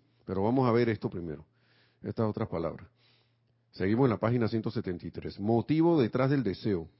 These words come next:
Esa manifestación tiene que ocurrir cuando los motivos suyos son sinceros e impersonales en el deseo de servir y bendecir a la vida.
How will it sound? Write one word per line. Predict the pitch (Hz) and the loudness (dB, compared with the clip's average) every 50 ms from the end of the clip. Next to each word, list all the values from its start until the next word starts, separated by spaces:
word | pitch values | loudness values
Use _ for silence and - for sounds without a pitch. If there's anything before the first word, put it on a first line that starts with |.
| _ _ _ _ _ _ _ _ _ _ _ _ _ _ _ | _ _ _ _ _ _ _ _ _ _ _ _ _ _ _
Esa | - 131 165 220 220 | 0 0 4 4 4
manifestación | 202 196 175 143 123 147 135 - 143 123 - - 170 175 | 4 4 4 4 4 2 2 4 2 2 4 4 2 2
tiene | 170 170 175 185 160 | 4 4 4 4 2
que | 147 | 2
ocurrir | 131 - 120 120 120 147 151 160 151 - | 0 0 0 2 2 4 2 2 0 -2
cuando | _ - 143 127 120 117 113 | _ 2 2 4 4 4 2
los | 110 117 113 | 2 0 0
motivos | 110 113 113 117 - 175 175 170 151 - - - | 0 0 0 0 0 2 2 2 2 0 0 0
suyos | 190 170 131 104 101 107 113 - - _ _ _ _ _ _ _ | 2 4 4 4 2 0 -2 -6 -12 _ _ _ _ _ _ _
son | - - - 143 147 135 | -12 -2 2 2 2 2
sinceros | - - 135 123 120 104 - - 160 160 160 165 160 156 - - _ _ - | 0 0 0 0 0 -2 0 2 2 4 4 4 2 -2 -4 -10 _ _ 0
e | 123 117 | 0 2
impersonales | 117 113 110 101 - 117 101 107 - - 113 110 123 143 156 160 156 160 151 - - | 2 2 0 0 0 0 -2 -2 -2 -2 -2 0 2 2 2 2 2 0 0 -2 -4
en | - 117 113 | -2 0 0
el | 107 104 98 | 2 2 2
deseo | 101 101 98 - - 143 147 143 143 | 0 -2 -2 -2 -2 0 2 2 2
de | 135 113 | 2 0
servir | - - 101 95 101 110 165 190 196 - - | 0 -2 -2 -2 -2 -2 -2 -2 -2 -2 0
y | - | 0
bendecir | 117 107 104 101 95 95 - - 110 107 98 | 2 2 2 0 -2 -4 -4 -4 -6 -2 -2
a | 107 | -2
la | 90 85 | -2 -2
vida. | 80 82 78 73 67 | -4 -6 -8 -12 -14